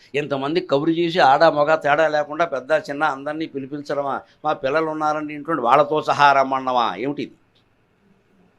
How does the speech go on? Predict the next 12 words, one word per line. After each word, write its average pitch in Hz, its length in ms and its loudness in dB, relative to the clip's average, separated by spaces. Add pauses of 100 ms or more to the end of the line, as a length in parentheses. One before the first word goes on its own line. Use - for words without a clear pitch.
(540)
అది 170 140 -6
కదా. 196 420 4 (120)
అందుకని 180 320 -2
మీ 165 140 0
పాఠశాలకి 233 840 4
మీరు 214 240 2
ఏం 208 260 2 (120)
చేయగలరో 180 380 6
ఆలోచించండి, 147 680 2
నా 135 140 4
అభ్యర్థన 113 500 -2
అది. 76 240 -16